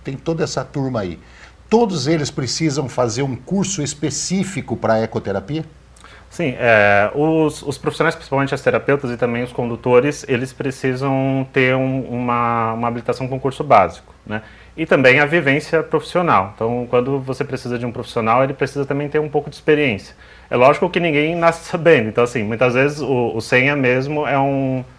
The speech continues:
Speaker 2: é um espaço onde a gente se tornou também, às vezes, muitas vezes, uma escola pra muitas pessoas, né? Que passaram por lá e aprenderam sobre a ecoterapia. Então, é, é importante ter o curso básico, né? Mas também ter muito a vivência. Então, todos esses profissionais, de alguma forma, eles têm que aprender.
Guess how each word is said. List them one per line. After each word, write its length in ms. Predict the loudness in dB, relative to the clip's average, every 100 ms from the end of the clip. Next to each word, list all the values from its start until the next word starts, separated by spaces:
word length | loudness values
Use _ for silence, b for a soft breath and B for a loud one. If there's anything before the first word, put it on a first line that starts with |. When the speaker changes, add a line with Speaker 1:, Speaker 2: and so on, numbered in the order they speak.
| b
Speaker 2:
é 60 | -6
um 20 |
espaço 360 | 2 4 4 4
onde 120 | 2
a 40 |
gente 260 | 2 0 -4
se 100 | -2
tornou 220 | 0 2
também, 200 | 0 0
às 100 | 0
vezes, 120 | 0 -2
muitas 280 | -2 0
vezes, 120 | 0 -2
uma 120 | -4
escola 420 | -2 6 6 6
pra 140 | 2
muitas 280 | -2 -2 -6
pessoas, 480 | -8 -10 -10 -12 -10
né? 120 | -10 -10 b b
Que 80 | -4
passaram 320 | -2 2 0
por 160 | 4
lá 140 | 4 4
e 20 |
aprenderam 480 | 2 -2 2 2 2
sobre 240 | -2 -4
a 40 | -4
ecoterapia. 580 | -6 -6 -8 -8 -14 -14 b b b -12
Então, 460 | 0 2 4 4
é, 340 | 6 8 6 4
é 60 |
importante 420 | 4 2 4 2
ter 80 | 4
o 80 | 4
curso 300 | 4 -6 -2
básico, 580 | 4 6 6 0 -12 -14 -12
né? 160 | -10
Mas 140 | -6 -4
também 300 | 0 0 0
ter 160 | 0
muito 260 | 0 0 0
a 60 | 0
vivência. 580 | 0 0 0 -6 -20 b b b -6
Então, 160 | -4
todos 200 | 0 0
esses 160 | -2 0
profissionais, 520 | -2 0 0 2 2
de 60 | 2
alguma 180 | 0
forma, 280 | 2 2 2
eles 180 | 0 -6
têm 240 | -4 -4
que 100 | -2
aprender. 440 | -4 -2 0 0